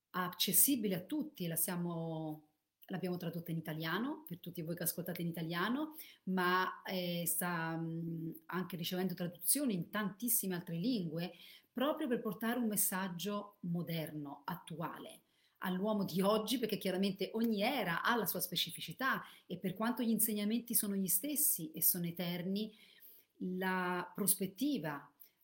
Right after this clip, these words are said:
la, la luce che un maestro con il suo commentario porta chiaramente è sensibilmente diversa e quindi in questo senso diventa attuale al giorno d'oggi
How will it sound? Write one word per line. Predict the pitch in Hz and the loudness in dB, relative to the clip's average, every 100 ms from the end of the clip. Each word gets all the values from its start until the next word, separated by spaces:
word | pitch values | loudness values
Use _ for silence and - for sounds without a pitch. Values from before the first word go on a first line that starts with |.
| - | -8
la, | 175 175 170 170 170 170 - | -4 -2 -2 -2 -2 -4 -4
la | 175 175 | -2 0
luce | 202 302 - 165 147 - | 2 4 6 6 2 -4
che | 196 | -2
un | 175 | 0
maestro | 170 165 196 240 - 170 | 2 2 2 2 2 0
con | 170 | -2
il | |
suo | 160 170 | -2 -2
commentario | 175 170 165 170 165 | -2 -2 -2 -4 -4
porta | 156 165 170 - 196 190 | -4 -4 -4 -4 -4 -4
chiaramente | - 170 165 156 160 160 175 175 - - | -4 -4 0 0 -2 -4 -4 -4 -8 -20
è | - 196 | -4 2
sensibilmente | 190 214 - 185 175 180 175 | 2 2 0 0 0 0 -2
diversa | 175 165 180 156 - 156 - - | -6 -2 -2 0 0 0 -6 -10
e | 175 | -10
quindi | - 208 196 | -4 -2 -2
in | 170 | -2
questo | 175 170 | -4 -4
senso | 180 175 180 - 202 202 - - _ _ | -2 -2 0 0 0 -4 -10 -20 _ _
diventa | 160 180 180 185 - 190 - | -4 0 2 0 0 0 0
attuale | 175 - 160 156 160 151 151 | -6 -4 -4 -2 -2 -2 -6
al | 165 | -6
giorno | 160 165 151 | -6 -4 -4
d'oggi | 147 151 139 - - | -4 -6 -6 -10 -12